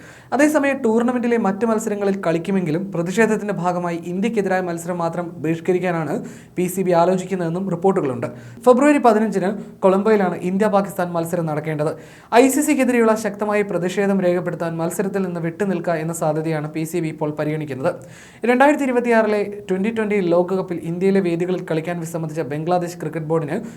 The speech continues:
പിന്തുണയുമായി പാകിസ്ഥാൻ ക്രിക്കറ്റ് ബോർഡ് നേരത്തെ രംഗത്ത് വന്നിരുന്നു. ഇരു രാജ്യങ്ങളും തമ്മിലുള്ള നയതന്ത്ര ബന്ധത്തിലെ വഷളായ സാഹചര്യവും സുരക്ഷാ ആശങ്കകളും ചൂണ്ടിക്കാട്ടിയാണ് ബംഗ്ലാദേശ് തങ്ങളുടെ നിലപാട് ഐ സി സി അറിയിച്ചത്. ഈ സാഹചര്യത്തിൽ ബംഗ്ലാദേശിന് പിന്തുണ പ്രഖ്യാപിച്ചുകൊണ്ട് പാകിസ്ഥാൻ ക്രിക്കറ്റ് ബോർഡ്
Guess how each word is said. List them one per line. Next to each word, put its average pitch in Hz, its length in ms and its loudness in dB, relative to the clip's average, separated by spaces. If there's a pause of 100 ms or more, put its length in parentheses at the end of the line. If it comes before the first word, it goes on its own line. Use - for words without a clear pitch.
(140)
പിന്തുണയുമായി 196 520 0
പാകിസ്ഥാൻ 180 520 -2
ക്രിക്കറ്റ് 175 280 -6
ബോർഡ് 175 200 2
നേരത്തെ 160 240 -2
രംഗത്ത് 160 260 0
വന്നിരുന്നു. 151 440 -6 (340)
ഇരു 262 160 6
രാജ്യങ്ങളും 254 360 8
തമ്മിലുള്ള 208 400 2
നയതന്ത്ര 196 480 0
ബന്ധത്തിലെ 180 380 -2
വഷളായ 170 420 -2
സാഹചര്യവും 160 600 -2 (340)
സുരക്ഷാ 226 340 4
ആശങ്കകളും 202 560 4
ചൂണ്ടിക്കാട്ടിയാണ് 185 600 0
ബംഗ്ലാദേശ് 165 600 -2
തങ്ങളുടെ 165 260 -2
നിലപാട് 160 480 -2 (280)
ഐ 160 100 0
സി 160 160 -4
സി 156 100 -4
അറിയിച്ചത്. 147 460 -2 (320)
ഈ 269 100 4
സാഹചര്യത്തിൽ 226 580 6
ബംഗ്ലാദേശിന് 202 580 2
പിന്തുണ 196 300 -2
പ്രഖ്യാപിച്ചുകൊണ്ട് 170 640 -2 (380)
പാകിസ്ഥാൻ 190 400 0
ക്രിക്കറ്റ് 180 280 -2
ബോർഡ് 175 220 0